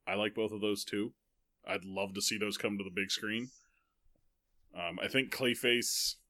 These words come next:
depends on how much of a grounded version of Batman we're getting here,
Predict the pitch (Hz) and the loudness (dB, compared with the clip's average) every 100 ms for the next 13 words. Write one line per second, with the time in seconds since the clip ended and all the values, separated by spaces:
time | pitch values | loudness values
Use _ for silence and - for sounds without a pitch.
0 | - - - 135 123 113 113 110 110 104 | -20 -12 4 4 6 4 6 6 8 6
1 | 101 - _ 107 104 107 98 98 87 98 | 0 -8 _ -4 -2 -2 -2 -4 -4 -2
2 | 95 101 98 95 90 _ _ _ _ _ | 0 2 4 2 0 _ _ _ _ _
3 | _ _ - _ _ _ 110 95 110 101 | _ _ -20 _ _ _ -10 0 2 2
4 | 98 92 85 95 95 95 92 95 92 90 | -2 -6 -4 -2 0 -2 -6 -6 -6 -2
5 | 98 98 104 101 104 | -2 -2 0 -2 -2